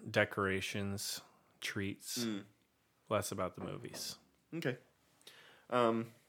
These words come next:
Speaker 2: that's fair. I think
Speaker 1: That's just me. I'm
Speaker 2: well,
Speaker 1: the Hallmark guy.
Speaker 2: Yeah, so turns out the demographic, the target audience for Hallmark Christmas movies are women, uh, age twenty-nine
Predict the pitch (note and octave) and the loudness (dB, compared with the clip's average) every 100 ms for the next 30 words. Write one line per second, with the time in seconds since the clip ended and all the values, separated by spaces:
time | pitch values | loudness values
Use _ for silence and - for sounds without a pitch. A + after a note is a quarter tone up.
0 | _ - D#3 - G2 G2+ - - - - | _ -4 -2 2 4 4 0 -20 -4 0
1 | A#2+ C#3 C3 D#3+ - G2+ - F2+ F2 - | 2 2 4 2 2 -4 -4 -6 -8 -6
2 | C3 C3+ B2 A#2 A2 G#2 G2 G#2 G2+ G2 | 8 10 12 10 6 6 0 -2 0 0
3 | G#2+ - D3 C3+ - - D#3+ C#3+ C3+ C3+ | -2 4 10 10 8 2 6 8 8 6
4 | - _ - E3+ D#3+ A#2+ B2+ - - _ | -2 _ 0 2 10 10 10 4 -16 _
5 | _ - - - - A2+ A2 A2 G2 - | _ -20 -20 -14 4 6 8 8 6 0
6 | - A#2+ C#3 A2+ G2+ G2 A2 - - - | 0 4 4 8 8 8 4 0 -6 0
7 | A#2+ B2 G#2+ F#2 F#2+ A#2 - - G#2 G2 | 2 6 6 6 4 -2 -4 -4 0 2
8 | F#2+ G2 - - - G#2+ - - G2+ G#2 | 2 0 -2 -8 -4 -4 0 0 2 2
9 | C3 - F#2+ F#2 F#2 A2+ D3+ D3+ - - | 0 2 2 4 4 4 2 -2 -14 -20
10 | - - - _ _ A#2 G#2 F#2+ G2+ G#2+ | -20 -20 -20 _ _ 10 10 10 8 8
11 | G#2 - - - A#2+ B2+ G#2 G2 G#2 | 6 2 -4 -2 0 2 2 2 2